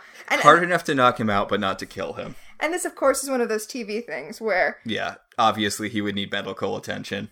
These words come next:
Speaker 1: Yeah.
Speaker 2: He definitely has a concussion.
Speaker 1: Well, if you're unconscious for more than, like, a second, you're in trouble, but whatever, it's T V.
Speaker 2: So, Ronnie and Zelina are in the bar alone together, and Zelina's looking for the baseball bat that every bar has to, you know,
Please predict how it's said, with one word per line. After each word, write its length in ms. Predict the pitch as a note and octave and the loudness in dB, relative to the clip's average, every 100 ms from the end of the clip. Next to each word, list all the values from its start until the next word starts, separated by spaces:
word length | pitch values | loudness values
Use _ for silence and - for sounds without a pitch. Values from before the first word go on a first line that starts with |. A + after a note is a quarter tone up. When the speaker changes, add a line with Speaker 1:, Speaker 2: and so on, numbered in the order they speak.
| - | -2
Speaker 1:
Yeah. 260 | C#4+ A3+ | 4 4
Speaker 2:
He 60 | - | 2
definitely 580 | A2+ F#2+ G#2 G2 G2 G2+ | -2 -2 -4 -6 -4 -2
has 180 | G2 G2 | -2 -4
a 60 | |
concussion. 640 | - G2+ F#2 - - G2+ - | -8 -6 -6 -6 -8 -10 -10
Speaker 1:
Well, 300 | C#4+ D#4+ D4 | 2 4 6
if 100 | - | 4
you're 100 | G4+ | 0
unconscious 360 | G4 F#4+ G4 G4 | 2 2 0 -2
for 100 | F4+ | -4
more 160 | D#4 | -4
than, 140 | D4+ D#4 | -4 -4
like, 160 | C#4+ - | -6 -6
a 60 | D4 | -8
second, 520 | - C4 - C4+ G#3+ | 0 0 2 -4 -2
you're 220 | A#3+ C#4+ | 0 0
in 160 | A#3+ C4+ | -2 -4
trouble, 440 | - C4+ A#3 A3+ | -2 -2 0 -2
but 220 | A3+ G3 | -2 0
whatever, 260 | G#3+ G3+ F#3+ | 0 0 0
it's 220 | G3+ - | -4 -10
T 180 | - G3+ | -14 -12
V. 260 | A#2 D3+ - _ | -12 -12 -14 _
Speaker 2:
So, 420 | - - C#3 B2 - _ _ _ - | -2 4 4 4 -2 _ _ _ 4
Ronnie 640 | D3 D3+ E3 E3 D#3 C#3 | 6 8 6 -2 -2 -2
and 260 | A#2+ A#2+ | 0 0
Zelina 360 | A#2 A#2 A#2 A2+ | 0 -2 0 2
are 180 | G#2+ A2 | 2 2
in 100 | A2+ | 0
the 60 | |
bar 560 | G#2 G#2 G#2 G#2+ A2 A#2 A2+ | 0 2 4 4 4 -2 -6
alone 420 | G#2+ G2+ G2+ G#2 | -2 0 0 -2
together, 560 | A2 G#2+ G#2 A2+ A2+ - _ _ A#2+ | -2 -2 0 0 -2 -4 _ _ -6
and 200 | G#2+ G#2 | -4 -2
Zelina's 420 | B2 A#2+ A#2 A#2+ | -2 -2 -2 -2
looking 280 | A2+ A#2 A2 | -2 -2 -4
for 200 | - G#2+ | -2 -2
the 200 | G#2+ G#2 | -2 -4
baseball 460 | G#2 G2+ - A2+ G#2+ | -2 -4 0 0 2
bat 280 | G#2+ G#2+ | 2 2
that 100 | - | 0
every 220 | G#2 G#2+ G#2 | -2 -2 0
bar 200 | G#2 G2+ | 0 0
has 400 | G2 G2 G2 - | 2 0 0 -4
to, 240 | - F#2+ | -6 -10
you 100 | - G2 | -10 -10
know, 220 | G2 | -8